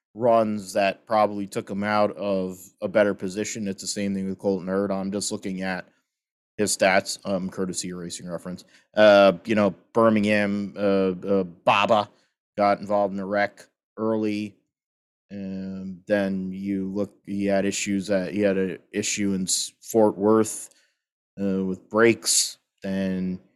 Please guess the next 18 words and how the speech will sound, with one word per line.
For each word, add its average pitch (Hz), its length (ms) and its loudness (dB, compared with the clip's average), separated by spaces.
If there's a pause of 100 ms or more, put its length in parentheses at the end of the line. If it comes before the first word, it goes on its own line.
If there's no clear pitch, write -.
(320)
you 98 160 2
look 101 240 4
at, 95 300 6 (320)
uh, 95 340 2
some 101 300 -2
of 98 80 0
these 98 260 -2
other 101 220 4
races, 98 420 -2
he 101 160 -4
didn't, 98 380 0
he 98 260 -2
was 95 180 -2
outside 101 400 6
of 95 100 0
the 95 60 -6
top 92 360 -4
ten, 98 360 2